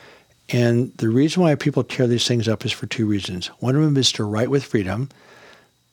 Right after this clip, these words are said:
But the second reason is to not analyze them. In other words, don't put too much into it. Just write. Tear it up, done.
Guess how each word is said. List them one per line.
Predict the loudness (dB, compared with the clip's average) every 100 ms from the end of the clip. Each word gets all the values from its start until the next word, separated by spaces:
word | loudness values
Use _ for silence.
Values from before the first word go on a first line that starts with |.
| _ -2
But | 2
the |
second | 2 2 2
reason | 2 2 0
is | -2
to | -2
not | 0 2 2 0 -4
analyze | -4 -2 -2 -4 -6
them. | -4
In | 0
other | 2
words, | 2 2
don't | 0 0
put | 0
too | 0
much | 0 2
into | 0 0
it. | -2
Just | -2 -2 0
write. | 0 0 -4 _ _ _ -6
Tear | 0 2
it |
up, | 2 0
done. | 0 0